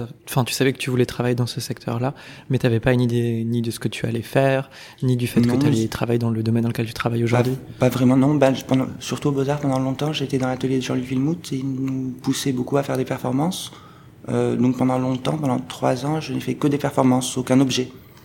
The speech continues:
Speaker 2: Euh, aucun, donc même pas d'exposition ou, euh, c'était uniquement des performances. Euh, puis ensuite est venue un peu l'idée des activations, où finalement c'est des pi-, des sortes de pièces performatives,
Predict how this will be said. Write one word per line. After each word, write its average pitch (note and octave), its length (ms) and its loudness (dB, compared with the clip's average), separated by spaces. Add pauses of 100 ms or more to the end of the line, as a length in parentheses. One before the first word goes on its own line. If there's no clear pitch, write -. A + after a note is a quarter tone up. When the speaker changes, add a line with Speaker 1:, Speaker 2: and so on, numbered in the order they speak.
(320)
Speaker 2:
Euh, A#2 240 0
aucun, A2+ 580 0 (240)
donc G#2+ 120 2
même B2 180 2
pas B2 100 2
d'exposition B2 920 -2
ou, A#2+ 320 0 (720)
euh, A#1+ 240 -4 (200)
c'était - 580 -10
uniquement A#2+ 300 0
des B2 80 0
performances. A#2+ 720 -2 (300)
Euh, A#2 260 -2 (120)
puis C#3 180 2
ensuite C3 400 0
est C3 60 4
venue B2+ 320 2
un B2 100 0
peu B2+ 220 -6
l'idée B2+ 420 0
des B2 180 0
activations, B2 640 0 (160)
où A2 300 0 (260)
finalement A2+ 400 2
c'est - 240 -2
des - 140 -2
pi-, - 180 -6
des - 160 -14
sortes A#2 220 -2
de - 20 0
pièces B2+ 260 0
performatives, A#2+ 800 -2